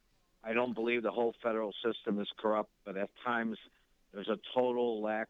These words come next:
of check and balance at all the different levels, starting off at the prosecutor's office, managing directors, going to various levels of the court. And at times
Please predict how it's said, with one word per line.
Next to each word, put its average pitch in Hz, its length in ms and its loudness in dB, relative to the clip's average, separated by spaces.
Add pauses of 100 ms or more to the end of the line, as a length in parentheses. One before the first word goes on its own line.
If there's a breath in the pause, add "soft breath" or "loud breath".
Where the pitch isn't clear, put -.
of 90 80 -10 (180)
check 110 240 -2
and 92 180 -6
balance 101 460 -2 (720)
at 101 220 -8
all 117 240 2
the 117 100 0
different 104 480 -6
levels, 95 440 0 (180)
starting 107 380 0
off 101 240 0 (580)
at 90 80 -20
the 101 60 -14
prosecutor's 113 840 -4
office, 107 380 0 (340)
managing 104 520 -2 (400)
directors, 104 540 -4 (800)
going 104 200 2
to 107 100 0
various 104 460 0
levels 101 320 -2
of 92 120 -4
the 87 80 -6
court. 110 400 0 (1080)
And 104 400 -2
at 101 260 0
times 113 320 -2